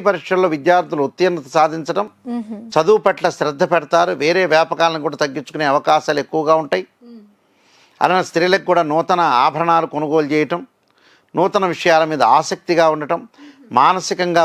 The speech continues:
Speaker 1: వాళ్లకు ఒత్తిడి తగ్గే అవకాశాలు ఎక్కువగా ఉంటాయి. అంటే టోటల్గా కొంత కష్టపడినా కూడా వాళ్ళ యొక్క రిజల్ట్స్ వచ్చే అవకాశాలు ఎక్కువ ఉంటాయి.
Speaker 2: మ్మ్.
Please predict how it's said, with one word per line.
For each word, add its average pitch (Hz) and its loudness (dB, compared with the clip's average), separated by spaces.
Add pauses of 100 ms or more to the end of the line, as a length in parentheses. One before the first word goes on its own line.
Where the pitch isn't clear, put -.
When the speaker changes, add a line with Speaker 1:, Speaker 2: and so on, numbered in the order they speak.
(120)
Speaker 1:
వాళ్లకు 143 0
ఒత్తిడి 202 0
తగ్గే 160 0
అవకాశాలు 139 0
ఎక్కువగా 98 -4
ఉంటాయి. 85 -12 (920)
అంటే 220 2
టోటల్గా 233 2
కొంత 214 -2
కష్టపడినా 220 0
కూడా 240 2 (880)
వాళ్ళ 202 4
యొక్క 208 2
రిజల్ట్స్ 226 0
వచ్చే 233 2
అవకాశాలు 208 2
ఎక్కువ 165 -2
ఉంటాయి. 120 -6 (160)
Speaker 2:
మ్మ్. 220 -12